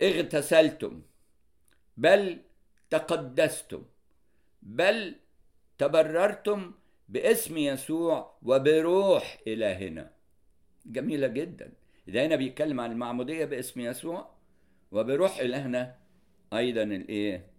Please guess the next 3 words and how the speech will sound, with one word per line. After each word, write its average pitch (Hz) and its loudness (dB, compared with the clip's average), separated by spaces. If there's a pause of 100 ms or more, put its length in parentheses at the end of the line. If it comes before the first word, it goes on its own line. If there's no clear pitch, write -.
(420)
أيضا 110 -2
الميرون. 95 -6 (640)
والإنسان، 139 -2